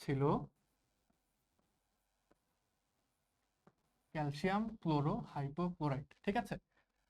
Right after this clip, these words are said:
আচ্ছা, বা এটার নাম হচ্ছে ব্লিচিং পাউডার। এখন ব্লিচিং পাউডার কিভাবে আমাদের কাপড়ের দাগ উঠায়? এখানে কি প্রশ্নটা ছিল আরেকবার খেয়াল করি, আমাদের কাপড়ের দাগ উঠায়, অর্থাৎ কাপড়ের দাগকে সে কিভাবে বিরঞ্জিত করে। আচ্ছা, এই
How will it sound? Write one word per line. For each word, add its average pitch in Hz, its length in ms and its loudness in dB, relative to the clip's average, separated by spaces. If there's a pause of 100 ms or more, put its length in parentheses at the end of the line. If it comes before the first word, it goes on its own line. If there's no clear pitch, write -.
(140)
আচ্ছা, 147 260 -2
বা 147 120 8
এটার 147 120 4
নাম 165 180 4
হচ্ছে 170 260 2
ব্লিচিং 160 280 4
পাউডার। 139 240 4
এখন 139 240 -2
ব্লিচিং 151 240 2 (100)
পাউডার 220 240 6 (160)
কিভাবে 214 480 4 (440)
আমাদের 147 480 4
কাপড়ের 180 560 2
দাগ 170 200 6
উঠায়? 143 260 -2
এখানে - 180 -4
কি 175 140 2
প্রশ্নটা 180 320 2
ছিল 196 160 8
আরেকবার 170 380 8
খেয়াল 170 160 8
করি, 196 200 8 (420)
আমাদের 156 320 4
কাপড়ের 180 420 6
দাগ 160 240 12
উঠায়, 143 200 2
অর্থাৎ 165 240 4 (140)
কাপড়ের 180 440 6
দাগকে 147 400 6 (140)
সে 180 80 6 (100)
কিভাবে 170 300 4
বিরঞ্জিত 202 480 6 (120)
করে। 131 140 -4 (680)
আচ্ছা, - 280 -2 (880)
এই 254 80 4